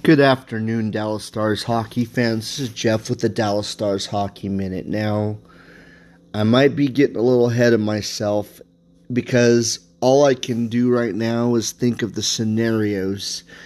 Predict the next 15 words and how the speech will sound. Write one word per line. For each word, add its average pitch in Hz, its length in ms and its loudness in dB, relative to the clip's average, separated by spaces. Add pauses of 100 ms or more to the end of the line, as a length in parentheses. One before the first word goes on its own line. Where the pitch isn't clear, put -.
(200)
the 104 200 -4
possibilities 110 1300 2
of 101 100 -8
what - 200 -4
could 113 120 -10
happen 104 420 -6
in 98 60 -4
the 101 260 -2
next - 260 -8
ten 101 260 -4
games. 98 640 -8 (800)
The 123 120 2
one 151 360 4
thing 143 320 0
that's 120 260 0